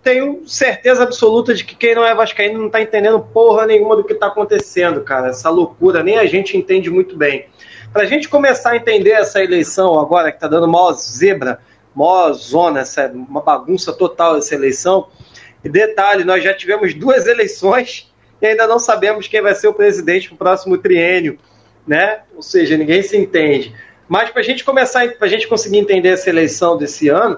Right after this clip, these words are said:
a gente tem que voltar pro ano de dois mil e dezessete, quando teve a eleição pra esse triênio atual,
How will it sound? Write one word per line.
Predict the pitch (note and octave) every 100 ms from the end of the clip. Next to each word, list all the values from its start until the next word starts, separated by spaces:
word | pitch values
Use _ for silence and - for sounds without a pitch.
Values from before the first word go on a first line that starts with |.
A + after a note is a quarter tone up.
| _ _ _
a | -
gente | G#3 F#3
tem | A3 G#3+
que | F#3
voltar | A3+ A3 A3 A#3
pro | A#3 A3
ano | A3 A3
de | G3+
dois | G#3+
mil | G3
e | A3+
dezessete, | A3 G#3+ - G#3+ G#3+
quando | - G#3+
teve | G3+ G#3+ G#3+
a |
eleição | G#3+ G#3 - G#3 G3+
pra | G#3
esse | G#3 G3+ -
triênio | F#3 G3 G3 G#3
atual, | G3+ G3+ E3 F3+ -